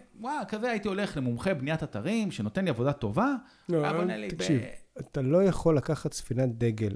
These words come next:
Speaker 2: למצב את עצמך כספינת דגל במאבק ב-B D S, ולהעלות אתר שניתן יהיה לפרוץ אליו ולהפוך אותו לספינת הדגל של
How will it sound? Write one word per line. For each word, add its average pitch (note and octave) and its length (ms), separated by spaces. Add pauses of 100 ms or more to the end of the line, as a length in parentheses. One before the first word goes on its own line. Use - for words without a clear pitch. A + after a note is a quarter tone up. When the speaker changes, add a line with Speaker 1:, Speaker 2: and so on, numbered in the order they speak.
Speaker 2:
למצב B2 340
את - 80
עצמך - 300
כספינת A#2 520
דגל G#2+ 320 (100)
במאבק A2 520
ב-B G#2 160
D G2+ 340
S, - 280 (600)
ולהעלות A2+ 420
אתר F3 440 (220)
שניתן A#2 960
יהיה C#3+ 180
לפרוץ D#3+ 500
אליו C#3+ 260
ולהפוך A#2+ 460
אותו - 140
לספינת A#2+ 480
הדגל C3 560
של B2 460